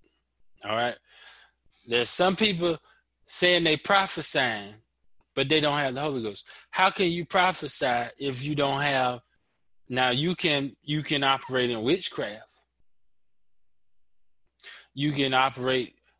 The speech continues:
in other things, but it ain't from the Holy Ghost. And check First Corinthians twelve out when you get a chance, verse eight through ten talks about the gifts of the Spirit. It's just like this. When you sign up for a class,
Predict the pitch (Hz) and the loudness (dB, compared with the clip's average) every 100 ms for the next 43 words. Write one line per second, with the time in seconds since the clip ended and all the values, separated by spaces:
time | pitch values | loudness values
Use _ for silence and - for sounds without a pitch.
0 | _ - 131 127 120 110 - 170 170 120 | _ -4 0 2 0 0 2 2 2 -2
1 | 113 120 123 123 131 117 - 127 120 113 | -8 -4 0 0 -2 -2 -6 -4 -4 -6
2 | 120 117 110 131 131 85 - - - _ | -6 -6 -2 0 0 -2 -10 -20 -20 _
3 | _ _ _ _ - - _ _ - - | _ _ _ _ -20 -20 _ _ -20 -20
4 | - 110 110 104 160 165 - - 165 156 | -16 -6 -6 -2 -2 -2 -4 0 0 0
5 | - 156 139 139 127 - 160 147 131 123 | -4 -6 -6 -10 -10 -4 0 2 2 -2
6 | _ _ _ _ _ 143 131 113 - _ | _ _ _ _ _ 2 2 0 -6 _
7 | 120 117 113 117 110 - 127 101 92 - | -8 -6 -4 -6 -6 -6 -6 -8 -14 -12
8 | 110 110 113 113 98 110 - 131 101 104 | -6 -6 -6 -10 -10 -14 -10 -8 -8 -10
9 | - 123 113 113 101 110 113 113 - 98 | -4 -4 -4 -6 -6 -6 -8 -6 -8 -12
10 | 98 - 113 - _ - - - 151 165 | -14 -10 -10 -10 _ -12 -10 -6 -4 -2
11 | 190 180 175 156 151 147 135 135 170 175 | -2 -2 0 0 -2 -4 -4 -4 -2 -2
12 | 196 175 170 151 - 143 127 - 180 170 | 0 2 0 -4 -2 -2 -2 0 2 2
13 | 113 101 - | 0 -4 -12